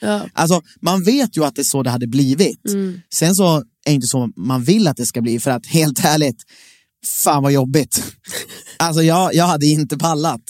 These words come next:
Speaker 2: Jag är ju så nöjd och lycklig i vår relation.
Speaker 1: Mm.
Speaker 2: Men
Speaker 1: Vad ni inte ser att jag, jag har Cristiano de Pistol-hot just nu, att säga helt rätt saker.
Speaker 2: Ja,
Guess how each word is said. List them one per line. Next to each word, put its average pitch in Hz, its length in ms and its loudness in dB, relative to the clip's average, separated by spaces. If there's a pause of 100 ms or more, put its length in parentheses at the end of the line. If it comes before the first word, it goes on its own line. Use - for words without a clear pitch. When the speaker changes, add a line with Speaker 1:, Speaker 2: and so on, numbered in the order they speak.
Speaker 2:
Jag 175 300 2
är 180 80 2
ju 151 140 2
så 160 300 2
nöjd 151 440 2
och 135 80 2
lycklig 147 420 -2
i 143 60 2
vår 170 280 2
relation. 85 600 -8
Speaker 1:
Mm. 196 360 -2 (1300)
Speaker 2:
Men 180 240 2
Speaker 1:
Vad 233 100 4
ni 226 80 4
inte 226 220 0
ser 233 280 2
att 196 180 0
jag, 196 220 2
jag 208 160 0
har 190 420 -2
Cristiano 196 420 -2
de 185 120 -4
Pistol-hot 185 680 -4
just 185 140 -6
nu, 185 140 -2
att 180 80 -4
säga 196 220 0
helt 226 280 4
rätt 226 220 2
saker. 214 540 -2
Speaker 2:
Ja, 269 180 0